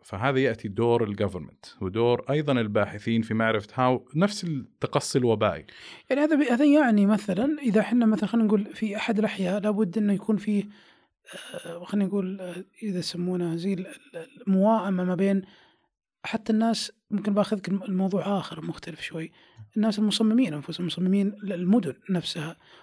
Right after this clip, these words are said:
Speaker 2: وما بين الناس اللي متخصصين في التخصصات ال-، مثلا النيوتريشن أو التغذية بشكل عام. أنت لما تيجي تقول: "أوكي، ترى من الضروري إن يكون"، أنا سبق وقرأت معلومة إنه ال-، ال-، البيت اللي يكون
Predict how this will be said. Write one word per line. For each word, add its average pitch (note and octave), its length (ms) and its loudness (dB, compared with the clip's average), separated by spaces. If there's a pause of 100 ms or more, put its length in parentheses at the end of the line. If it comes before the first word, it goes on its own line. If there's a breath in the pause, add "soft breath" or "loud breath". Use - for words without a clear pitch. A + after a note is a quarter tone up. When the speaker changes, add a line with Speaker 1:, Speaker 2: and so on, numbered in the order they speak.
(100)
Speaker 2:
وما G3+ 140 4
بين G#3+ 140 4
الناس G3+ 260 4
اللي F#3 120 -4
متخصصين F3+ 760 -4
في - 100 -10
التخصصات F#3 520 -8
ال-، F3+ 280 -10
مثلا F3 400 -4
النيوتريشن F3+ 520 -2 (560 soft breath)
أو D#3+ 40 -12
التغذية D#3+ 380 -4
بشكل F3 280 -8
عام. F3 180 -6 (440 soft breath)
أنت G#3 140 0
لما G#3 140 6
تيجي G#3 220 0
تقول: G3+ 160 2
"أوكي، G3+ 220 0
ترى F3+ 180 -2
من F#3 140 2
الضروري F#3+ 640 2
إن F3 80 -2
يكون"، F#3 380 -2 (320 loud breath)
أنا F#3 260 -4
سبق G3 260 -4
وقرأت F3+ 520 -6
معلومة F#3 360 0
إنه F3 260 0 (560 soft breath)
ال-، F#3 200 -6
ال-، F3+ 180 -8
البيت G3 420 2
اللي G#3+ 100 2
يكون G#3+ 440 0